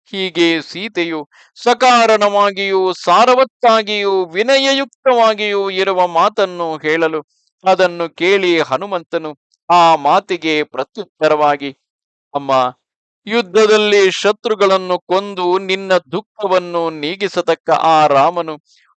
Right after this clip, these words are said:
ಅನೇಕ ವಾನರ ಭಲ್ಲೂಕ ವೀರರೊಡಗೂಡಿ ಶೀಘ್ರದಲ್ಲಿಯೇ ಇಲ್ಲಿಗೆ ಬರುವನು" ಎಂದನು. ಹೀಗೆ ಹನುಮಂತನು ಸೀತೆಗೆ ಸಮಾಧಾನವನ್ನು ಹೇಳಿ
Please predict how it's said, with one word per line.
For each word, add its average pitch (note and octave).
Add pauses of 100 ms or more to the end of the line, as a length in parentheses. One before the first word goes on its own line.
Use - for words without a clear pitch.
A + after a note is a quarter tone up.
ಅನೇಕ A#3+
ವಾನರ G#3+
ಭಲ್ಲೂಕ G#3
ವೀರರೊಡಗೂಡಿ F#3
ಶೀಘ್ರದಲ್ಲಿಯೇ F3
ಇಲ್ಲಿಗೆ E3
ಬರುವನು" D#3
ಎಂದನು. C#3+ (680)
ಹೀಗೆ F3+
ಹನುಮಂತನು D#3+
ಸೀತೆಗೆ D#3+
ಸಮಾಧಾನವನ್ನು F3
ಹೇಳಿ C#3+